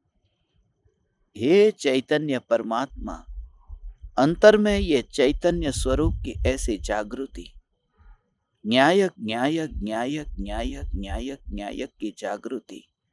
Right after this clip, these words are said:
कि ये निरंतर मुझे यह ज्ञान का अनुभव हो रहा है,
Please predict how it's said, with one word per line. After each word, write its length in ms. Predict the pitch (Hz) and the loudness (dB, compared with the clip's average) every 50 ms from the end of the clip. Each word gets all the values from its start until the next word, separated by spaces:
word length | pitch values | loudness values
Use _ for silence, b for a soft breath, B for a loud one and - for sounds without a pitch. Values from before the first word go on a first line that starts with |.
| _ _ _ _ _ _ _ _ _ _ _ _ _ _ | _ _ _ _ _ _ _ _ _ _ _ _ _ _
कि 60 | 101 110 | -6 -4
ये 200 | 117 120 117 107 | -2 -2 -2 -2
निरंतर 640 | 98 104 113 123 139 147 156 165 170 160 151 147 | 0 0 2 4 4 2 2 -2 -2 -2 -2 0
मुझे 560 | 135 113 107 113 110 - 127 135 147 147 147 _ _ _ _ _ _ _ _ _ _ _ _ _ _ _ - | 0 -2 -4 -4 -6 -6 -8 -8 -8 -10 -12 _ _ _ _ _ _ _ _ _ _ _ _ _ _ _ -6
यह 200 | 95 220 110 113 95 90 | -4 -4 -4 -4 -6 -6
ज्ञान 340 | 104 110 113 113 120 127 139 | -6 -2 0 0 0 0 -2
का 200 | 139 - 117 110 - - _ | -4 -4 -4 -4 -4 -6 _
अनुभव 420 | - 107 110 110 104 110 113 120 131 | -6 -4 -4 -6 -6 -6 -6 -6 -6
हो 220 | 127 123 92 101 | -6 -6 -6 -6
रहा 420 | 104 - - - 107 - - - - | -6 -6 -8 -8 -10 -10 -12 -16 -16
है, 120 | - - | -18 -20